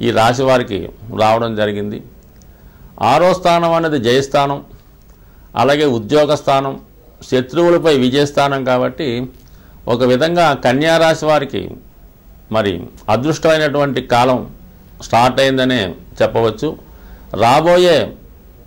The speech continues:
ఈ జనవరి పదిహేడు తర్వాత కన్యా రాశిలో ఉన్నటువంటి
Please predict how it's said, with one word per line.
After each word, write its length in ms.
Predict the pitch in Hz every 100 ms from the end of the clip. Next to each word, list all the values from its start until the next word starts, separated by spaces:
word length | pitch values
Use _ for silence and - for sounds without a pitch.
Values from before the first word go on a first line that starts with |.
| -
ఈ 40 | 120 104
జనవరి 320 | 123 151 151 135
పదిహేడు 320 | 127 139 139 131
తర్వాత 340 | 123 123 120 143 120 104 104 - - - - - -
కన్యా 300 | 113 131 165 175
రాశిలో 340 | 170 165 165 160 151
ఉన్నటువంటి 540 | 147 143 143 139 131